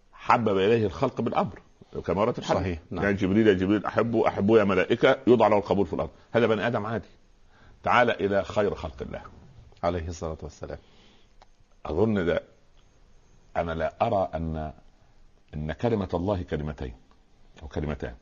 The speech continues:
Speaker 2: كلمتان.
Speaker 1: كلمة تكوينية وكلمة تشريعية. كلمة تكوينية: "كن فيكون".
Speaker 2: نعم.
Speaker 1: طيب. وكلمة تشريعية: "افعل ولا تفعل".
Speaker 2: صحيح.
Speaker 1: خلاص؟ ده تشريع.
Speaker 2: نعم.
Speaker 1: طيب. هذا ب-، ب-، في، في، في، يعني، كلمة الله سبحانه وتعالى.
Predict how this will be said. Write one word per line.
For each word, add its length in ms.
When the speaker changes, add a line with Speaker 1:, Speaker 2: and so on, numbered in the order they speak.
Speaker 2:
كلمتان. 400
Speaker 1:
كلمة 220
تكوينية 600
وكلمة 320
تشريعية. 560
كلمة 180
تكوينية: 400
"كن 200
فيكون". 420
Speaker 2:
نعم. 200
Speaker 1:
طيب. 140
وكلمة 280
تشريعية: 640
"افعل 260
ولا 100
تفعل". 320
Speaker 2:
صحيح. 360
Speaker 1:
خلاص؟ 380
ده 120
تشريع. 340
Speaker 2:
نعم. 160
Speaker 1:
طيب. 200
هذا 320
ب-، 160
ب-، 60
في، 140
في، 340
في، 300
يعني، 180
كلمة 380
الله 140
سبحانه 240
وتعالى. 300